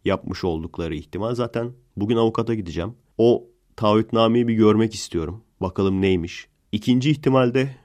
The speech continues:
şu anda Süper Online'da çalışan bir seyircimin bana söylediği olay. Telefonla konuştuk. Direkt böyle çok küçük bir şekilde bir yerlere, böyle yazıların arasına bir yerlere sıkıştırıyorlarmış.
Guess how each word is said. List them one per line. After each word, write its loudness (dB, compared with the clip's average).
şu -2
anda 0
Süper -6
Online'da -6
çalışan -8
bir -10
seyircimin -8
bana -4
söylediği -6
olay. -6
Telefonla -4
konuştuk. -12
Direkt 2
böyle 0
çok -6
küçük -6
bir -2
şekilde -2
bir -2
yerlere, 2
böyle -4
yazıların 0
arasına -2
bir -2
yerlere -2
sıkıştırıyorlarmış. -10